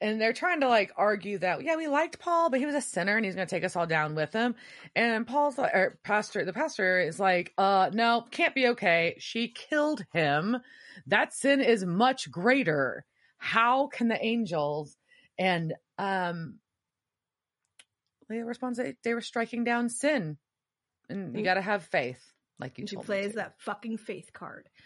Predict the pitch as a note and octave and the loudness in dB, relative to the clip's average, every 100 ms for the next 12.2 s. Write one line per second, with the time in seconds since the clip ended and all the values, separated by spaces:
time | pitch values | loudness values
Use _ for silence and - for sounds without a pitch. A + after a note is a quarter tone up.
0 | - C4 G#3+ A3 A3+ A#3 A3 G#3 G#3 F#3+ | -20 -16 -6 -4 -4 -2 -2 -2 -6 -4
1 | G#3+ F#3 G#3 G#3 F3+ - - F3+ F#3+ F3+ | -4 -4 -4 -6 -6 -8 -8 -10 -8 -8
2 | G3+ A3 G#3+ F#3 - G3+ A3 - - - | -8 -8 -6 -6 -4 -4 -6 -8 -18 -20
3 | - - A#3 B3 D4 C#4+ C4 A#3+ A3+ G#3+ | -16 -4 0 4 4 6 4 2 0 0
4 | G#3 G3 G3 A3 G#3+ A3 C4 - - - | -2 -8 -6 -4 -2 -4 -8 -16 -18 -16
5 | B3 A3 G#3+ A3 G#3+ G#3 G#3 G#3+ G3+ F#3+ | -6 -4 -2 -4 -2 -4 -4 -6 -6 -8
6 | F#3+ G3 F#3+ A3 G3+ F#3+ F3+ G3+ G3 F#3+ | -6 -8 -10 -10 -10 -12 -6 -4 -4 -6
7 | F#3+ F#3+ G#3 F#3+ F3+ F3 F#3 E3 F3+ A3 | -8 -10 -10 -8 -8 -8 -12 -12 -10 -10
8 | F3 A3 G3+ F#3+ G3+ G3+ A#3 A#3 C#4 B3 | -10 -8 -4 -4 -4 -6 -6 -4 2 2
9 | A3+ F#3+ - G3 F#3+ G#3 F3+ F3 F3+ F3 | 4 0 -2 -6 -6 -8 -10 -10 -10 -10
10 | E3+ - B3+ A3 G3+ G#3+ G#3+ C4 F#3+ F#3 | -6 -2 -2 -2 -6 -6 -2 -2 -2 -6
11 | F#3 F#3 F3 F#3+ E3 E3+ F3+ F3+ - F#3+ | -10 -10 -4 -4 -6 -12 -12 -12 -12 -10
12 | F#3 F3+ | -8 -8